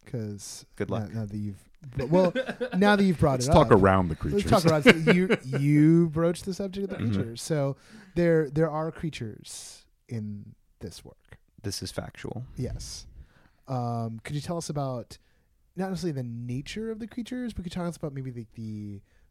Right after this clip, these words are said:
Speaker 1: uh, physical origin of the creatures?
Speaker 2: Possibly.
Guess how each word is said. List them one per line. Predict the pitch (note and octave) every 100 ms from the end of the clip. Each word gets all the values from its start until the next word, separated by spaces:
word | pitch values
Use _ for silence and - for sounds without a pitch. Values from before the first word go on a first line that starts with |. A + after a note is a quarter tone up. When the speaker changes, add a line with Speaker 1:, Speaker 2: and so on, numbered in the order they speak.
| _ _ A#2+
Speaker 1:
uh, | G#2 G2 - - - - -
physical | - D#3 C3 A#2+ A#2
origin | A#2 G#2+ E2+ E2 D#2+ -
of | G#2
the | -
creatures? | - - - - - - - _ _ _ _ _ _ _ _ _ _ _ _ _ _ _ -
Speaker 2:
Possibly. | - A#2+ A#2 - G2 F#2 F2+ F2+ G2 B2+